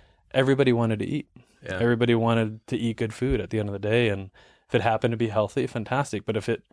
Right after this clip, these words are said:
Speaker 1: tasted like shit,
Speaker 2: Mm-hmm.
Speaker 1: nobody's gonna listen to you. You know what I mean? I mean, you
Speaker 2: Mm-hmm.
Speaker 1: could push science and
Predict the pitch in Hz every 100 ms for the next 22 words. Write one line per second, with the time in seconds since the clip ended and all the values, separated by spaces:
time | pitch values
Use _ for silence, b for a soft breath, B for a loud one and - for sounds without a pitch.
0 | b b b b _ - 117 117 107 101
1 | - 160 139 113 - - 123 123 113 110
2 | 107 104 117 - 131 - 117 - 131 113
3 | 107 101 101 107 117 107 113 120 107 -
4 | 120 - 113 120 117 101 - 110 107